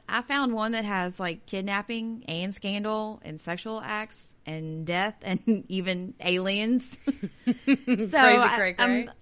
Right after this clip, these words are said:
Speaker 1: I think I'm covering all of it. The only thing it doesn't have is, like, ghosts <laughs> and stuff like that. So my story is about Jan Broberg.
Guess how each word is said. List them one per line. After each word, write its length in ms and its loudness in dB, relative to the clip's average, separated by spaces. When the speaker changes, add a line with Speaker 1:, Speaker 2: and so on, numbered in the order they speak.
Speaker 1:
I 80 4
think 200 0
I'm 280 2
covering 560 4
all 260 8
of 100 4
it. 280 4
The 120 0
only 180 4
thing 140 4
it 80 0
doesn't 220 4
have 180 2
is, 100 -4
like, 200 -2
ghosts 680 0
<laughs> 160 -20
and 160 -6
stuff 280 -4
like 160 -6
that. 300 -6
So 280 -4
my 160 -2
story 400 0
is 260 -6
about 420 -4
Jan 380 -8
Broberg. 560 -8